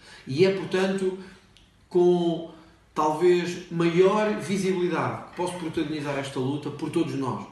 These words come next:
pelo projeto em que acreditamos. Alguns dizem, "Vamos para perder." Sabemos que não vamos ganhar.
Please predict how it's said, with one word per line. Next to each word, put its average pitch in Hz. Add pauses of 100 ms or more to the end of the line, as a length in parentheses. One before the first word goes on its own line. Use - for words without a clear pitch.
(160)
pelo 156
projeto 147
em 120
que 127
acreditamos. 107 (260)
Alguns 185
dizem, 185 (180)
"Vamos 190
para 170
perder." 160 (220)
Sabemos 170
que -
não 151
vamos 143
ganhar. 127